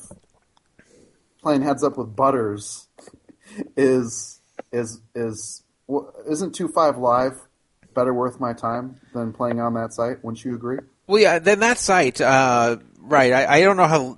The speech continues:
Speaker 2: No Limit games are on there, but I've, I noticed the Limit Hold'em games are just really not good. That it's, it's mostly the same people over and over, all of whom are,
Speaker 1: Yeah.
Speaker 2: are at least decent players. And
Speaker 1: Yeah, and that's the thing with W S O P dot com too. Like, you don't re-,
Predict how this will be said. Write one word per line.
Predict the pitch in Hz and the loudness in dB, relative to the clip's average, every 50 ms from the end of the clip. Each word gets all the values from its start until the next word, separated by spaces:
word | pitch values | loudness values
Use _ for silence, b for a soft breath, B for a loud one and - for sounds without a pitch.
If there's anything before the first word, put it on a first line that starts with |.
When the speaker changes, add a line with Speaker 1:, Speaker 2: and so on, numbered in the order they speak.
| 104 | -4
Speaker 2:
No | 120 120 131 | -2 0 2
Limit | 131 131 131 135 123 | 2 0 -2 -2 -4
games | 131 131 127 113 | -4 -6 -2 0
are | 131 123 | 0 0
on | 123 123 123 | 0 0 -2
there, | 127 123 123 | -2 -2 -2
but | 113 117 117 - | 0 0 -2 0
I've, | - 107 117 113 - | 0 0 0 0 0
I | - 120 120 | -2 -2 0
noticed | 143 147 151 - - | 0 0 -2 -2 -2
the | 131 120 | -4 -2
Limit | 113 127 131 139 120 | -2 -2 -2 -2 0
Hold'em | - 127 127 120 123 123 113 | 2 2 2 0 -2 -6 -4
games | 120 117 117 113 104 | -4 -4 -4 -2 -4
are | 113 104 | -4 -2
just | 107 110 104 - _ _ _ _ _ _ _ _ | -2 -4 -6 -6 _ _ _ _ _ _ _ _
really | 123 131 131 127 120 | 0 2 2 2 2
not | 113 117 117 - - | 0 0 -2 -2 0
good. | 120 110 110 117 110 110 - _ _ | 0 2 2 0 -2 -4 -14 _ _
That | - 104 104 104 | -4 -2 -2 -4
it's, | 95 - - | -4 -6 -6
it's | 95 107 - - | -6 -6 -6 -4
mostly | 117 117 120 - - 120 110 | -2 -2 -2 -2 -4 -6 -6
the | 107 | -6
same | - - 120 117 107 | -6 -4 -6 -6 -4
people | - 123 113 - 107 104 | -6 -6 -6 -4 -2 -2
over | 104 104 101 107 | -2 -2 -2 -4
and | 101 101 | -4 -2
over, | 104 107 107 104 107 107 104 | -2 -2 -2 -2 0 2 2
all | 101 101 104 104 | 2 2 2 0
of | - | -2
whom | - 117 104 101 101 101 98 95 - b b b b b b b b b b b b b - | -4 -8 -8 -6 -8 -10 -12 -16 -18 b b b b b b b b b b b b b -2
are, | 101 101 | 0 0
Speaker 1:
Yeah. | 101 | 0
Speaker 2:
are | - 101 107 | 2 2 0
at | 107 101 | 0 0
least | 101 107 104 - - | -2 -4 -4 -4 -4
decent | 110 113 107 - 107 95 | -4 -4 -4 -4 -8 -8
players. | - - 107 104 104 107 107 113 - - - _ _ _ - | -4 -2 -2 0 0 0 -2 -4 -6 -12 -16 _ _ _ -12
And | 180 107 101 98 98 98 98 98 95 | -10 -8 -6 -6 -6 -8 -8 -10 -12
Speaker 1:
Yeah, | 127 107 95 | -14 -12 -10
and | 95 123 | -6 -4
that's | 156 170 170 | -4 -4 -4
the | - 196 | -8 -12
thing | 185 185 170 160 | -8 -6 -4 -2
with | 143 135 127 | -2 0 0
W | 131 127 120 123 | 0 0 0 -2
S | 117 113 - | -6 -6 -8
O | 113 | -12
P | - - 117 | -10 -8 -4
dot | 107 101 98 101 | -4 -4 -4 -6
com | - 104 95 95 92 | -8 -8 -8 -8 -8
too. | - 110 101 | -10 -8 -6
Like, | 95 92 87 87 90 - | -6 -6 -6 -8 -10 -10
you | 113 | -8
don't | 110 113 110 | -6 -6 -6
re-, | 110 113 | -6 -8